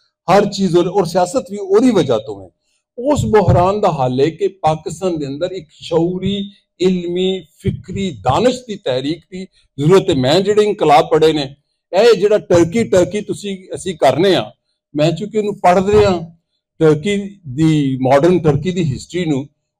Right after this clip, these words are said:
ਉਹ ਅਤਾਤੁਰਕ ਦੀ ਡੇਢ ਸੌ ਸਾਲ ਪਹਿਲੇ ਦੀ ਪੂਰੀ movement ਸੀ। Even language reform ਤੇ ਕਹਿੰਦੇ ਨੇ, ਅਤਾਤੁਰਕ ਨੇ ਲੈਂਗੁਏਜ ਬਦਲ ਦੀ। ਅਤਾਤੁਰਕ ਦੀ language reform ਪਿੱਛੇ ਪੂਰੇ ਸਵਾ ਸੌ ਸਾਲ ਦੀ ਤਹਿਰੀਕ ਸੀ ਕਿ ਅਸੀਂ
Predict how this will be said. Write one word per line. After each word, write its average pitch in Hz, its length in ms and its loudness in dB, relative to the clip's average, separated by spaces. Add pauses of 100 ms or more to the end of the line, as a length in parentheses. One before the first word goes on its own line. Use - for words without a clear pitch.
ਉਹ - 360 -2 (100)
ਅਤਾਤੁਰਕ 214 600 0
ਦੀ - 160 -2
ਡੇਢ 208 280 4
ਸੌ - 200 6
ਸਾਲ 202 300 2
ਪਹਿਲੇ 196 380 2
ਦੀ 233 220 -4
ਪੂਰੀ 180 240 -2
movement 175 400 -2
ਸੀ। - 260 -16 (440)
Even 262 160 2
language 214 640 2
reform 196 400 0
ਤੇ 208 100 0
ਕਹਿੰਦੇ 214 180 -2
ਨੇ, 214 120 -4
ਅਤਾਤੁਰਕ 226 600 0
ਨੇ 202 180 -2 (340)
ਲੈਂਗੁਏਜ 214 460 4
ਬਦਲ 214 320 4
ਦੀ। 208 280 -2 (760)
ਅਤਾਤੁਰਕ 233 640 2
ਦੀ 226 180 0
language 196 600 2
reform 190 460 0
ਪਿੱਛੇ 214 440 -6 (200)
ਪੂਰੇ 254 280 2
ਸਵਾ 220 420 4
ਸੌ 233 180 4
ਸਾਲ 175 340 2
ਦੀ 170 120 -2
ਤਹਿਰੀਕ 151 460 -4
ਸੀ 185 220 -10 (380)
ਕਿ 240 100 2
ਅਸੀਂ 247 520 2